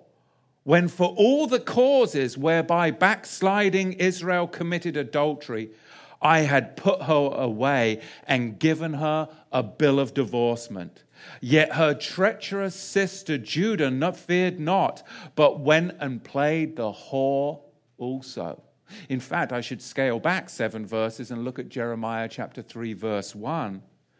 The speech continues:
They say, "If a man put away his wife, and she go from him and become another man's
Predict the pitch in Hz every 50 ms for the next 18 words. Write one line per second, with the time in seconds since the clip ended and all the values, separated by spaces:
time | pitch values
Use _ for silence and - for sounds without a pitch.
0 | _ _ _ _ _ _ _ _ _ _ _ _ - 151 165 170 160 - - 233
1 | 233 220 202 180 180 - 190 - - 185 175 165 165 185 220 254 277 302 320 294
2 | - - - 262 240 - 226 202 190 196 202 202 208 185 165 170 170 131 - 139
3 | 131 131 151 208 240 190 117 107 104 - - _ _ - - - - - - 151
4 | 156 151 139 - - - 170 170 143 120 - 160 165 208 220 233 220 - - 170
5 | 143 139 135 143 139 135 135 - - 143 135 123 135 127 - - - 185 185 175
6 | 160 147 143 143 160 165 170 170 156 151 156 170 190 185 151 107 95 95 107 120
7 | - - - _